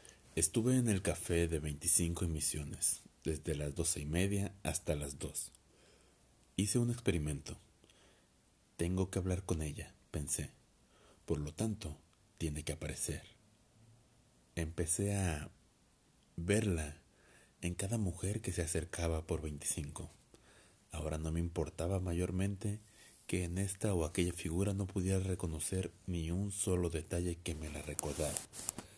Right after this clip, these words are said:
Yo igual la veía. Una especie de juego mágico o idiota. Todo depende del ángulo desde el que se mire.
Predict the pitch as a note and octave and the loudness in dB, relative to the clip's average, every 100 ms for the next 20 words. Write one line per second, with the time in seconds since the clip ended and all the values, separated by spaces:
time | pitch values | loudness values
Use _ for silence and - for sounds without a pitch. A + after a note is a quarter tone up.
0 | - - D#2+ D2+ D2+ D#2 E2+ G#2 - F2 | -20 -4 2 2 2 0 2 2 -2 -2
1 | D#2+ D#2 - D#2+ D#2+ E2 D2 D2 - - | 0 -2 -4 -4 -2 0 -2 -4 -10 -20
2 | - - - - - - - - F2+ G2+ | -20 -20 -20 -20 -20 -20 -20 -6 0 0
3 | G#2+ - F#2+ A2 F2+ - F2 G2+ E2 E2 | 0 0 2 4 2 2 2 2 0 -2
4 | - F2 E2+ D#2+ - - - - D#2 D2 | 0 0 -2 -6 -10 -20 -8 0 2 6
5 | F#2 G#2 D2 C#2 - - - - - E2 | 6 6 0 -6 -12 -20 -20 -20 -2 2
6 | D#2+ D2+ - F#2 A2 G2 F#2+ F2+ F2 E2+ | 2 0 2 2 4 4 4 2 0 2
7 | E2 D#2+ D#2 E2 D#2 D2+ E2 - D#2+ D#2 | 2 4 2 2 0 0 2 2 2 -4
8 | - | -6